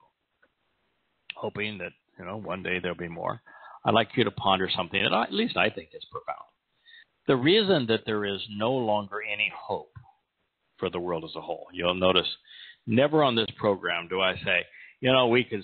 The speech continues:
solve our national debt if we did this. We could defend ourselves against the onslaught of Islam if we did this. We could resolve America's,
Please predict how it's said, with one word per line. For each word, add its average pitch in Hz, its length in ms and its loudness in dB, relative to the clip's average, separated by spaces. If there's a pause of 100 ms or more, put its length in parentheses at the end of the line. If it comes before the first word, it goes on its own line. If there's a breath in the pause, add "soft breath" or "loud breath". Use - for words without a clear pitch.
solve 113 360 4
our 95 140 2
national 98 520 0
debt 92 180 2
if - 160 -12
we 85 140 -8
did 87 140 -8 (100)
this. 85 160 0 (180)
We 95 240 0
could 95 320 2 (440)
defend 143 360 2
ourselves 117 480 2
against 101 460 -4
the 104 100 -2
onslaught 101 480 0
of 90 100 -8
Islam 98 520 -2
if 85 80 -18 (100)
we 90 80 -10 (100)
did 87 120 -4 (100)
this. 85 240 0 (460)
We 117 160 4
could 117 180 2
resolve 120 640 2
America's, 101 800 0